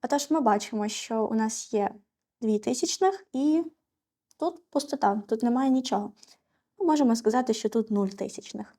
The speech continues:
І тоді нуль додати два буде два. Тепер додаємо соті. П'ять сотих додати дві сотих, це у нас буде сім сотих.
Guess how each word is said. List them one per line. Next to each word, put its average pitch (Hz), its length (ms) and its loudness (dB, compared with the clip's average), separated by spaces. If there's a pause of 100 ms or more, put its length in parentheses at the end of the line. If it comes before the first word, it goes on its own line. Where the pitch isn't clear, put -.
(120)
І 233 80 -6
тоді 214 460 2 (220)
нуль 220 120 2
додати 202 400 -2
два 339 280 4 (280)
буде 320 240 -2
два. 196 340 -4 (840)
Тепер 320 160 2
додаємо 240 420 4
соті. 226 520 2
П'ять 226 380 2
сотих 208 280 0
додати 208 340 0
дві 254 200 -2
сотих, 302 520 0 (240)
це 277 220 0
у 269 60 4
нас 220 180 2
буде 226 260 2
сім 214 720 0 (180)
сотих. 285 520 -4